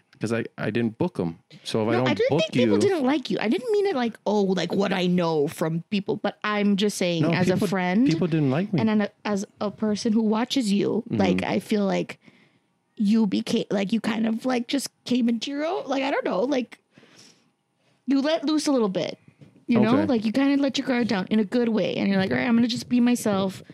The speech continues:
Speaker 1: Yeah.
Speaker 2: and calm the fuck down a little bit," you know?
Speaker 1: Well, it was
Speaker 2: Drink my drink.
Speaker 1: It was, uh, no, but th-, that's what, that's what it was. 'Cause even, even Larry came up to me and told me,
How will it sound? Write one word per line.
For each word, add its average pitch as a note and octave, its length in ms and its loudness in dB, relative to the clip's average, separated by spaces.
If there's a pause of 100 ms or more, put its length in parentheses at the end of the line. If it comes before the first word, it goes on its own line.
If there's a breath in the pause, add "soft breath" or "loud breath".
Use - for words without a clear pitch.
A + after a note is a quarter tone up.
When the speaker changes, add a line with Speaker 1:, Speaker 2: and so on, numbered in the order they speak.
(120)
Speaker 1:
Yeah. F2+ 200 0 (300)
Speaker 2:
and A#3+ 120 2
calm A3+ 220 2
the A3 60 -4
fuck B3+ 220 -6
down D4+ 200 -2
a F#4+ 40 -4
little G#3 180 0
bit," - 300 -6 (120)
you G3+ 140 0
know? C#4 240 -2 (540)
Speaker 1:
Well, B2+ 380 -2
it C3 140 0
was C#3 120 2
Speaker 2:
Drink A3+ 220 2
my C4 160 2
drink. A#3+ 480 -4 (300 loud breath)
Speaker 1:
It B2+ 80 0
was, B2 260 0
uh, A2 340 0
no, C3+ 140 0
but C#3 160 -2
th-, C3 120 -2
that's C#3+ 220 0
what, C3 100 -2
that's C3+ 180 -2
what C#3 80 0
it B2+ 40 2
was. C3+ 240 0
'Cause A#2 300 -4
even, C#3 440 0
even C#3 280 0
Larry C#3+ 260 0
came B2 220 0
up G#2 140 -4
to A#2 100 -2
me A2 140 2
and G2+ 120 0
told G#2 220 -2
me, G2+ 180 0